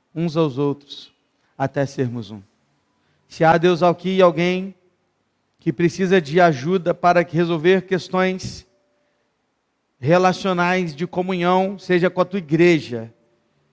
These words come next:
seja com família, seja com outra pessoa, eu não sei.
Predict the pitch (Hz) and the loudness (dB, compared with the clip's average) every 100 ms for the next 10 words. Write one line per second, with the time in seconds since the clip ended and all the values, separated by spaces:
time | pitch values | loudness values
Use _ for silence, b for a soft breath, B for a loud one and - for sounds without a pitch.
0 | _ _ _ - 190 185 196 190 - 202 | _ _ _ 0 4 6 4 2 0 4
1 | 214 214 214 _ _ - 196 180 202 190 | 4 2 -4 _ _ -2 0 2 0 0
2 | 147 113 113 _ _ _ _ _ - 202 | -2 -4 -10 _ _ _ _ _ -2 4
3 | 202 214 208 208 196 226 240 226 190 220 | 6 4 2 4 8 8 8 2 4 2
4 | - 220 208 180 131 - _ _ _ _ | 4 6 8 6 4 -2 _ _ _ _
5 | _ _ _ _ _ _ _ _ _ _ | _ _ _ _ _ _ _ _ _ _
6 | _ _ _ _ - 165 175 160 160 127 | _ _ _ _ -4 -2 -2 -2 -4 -6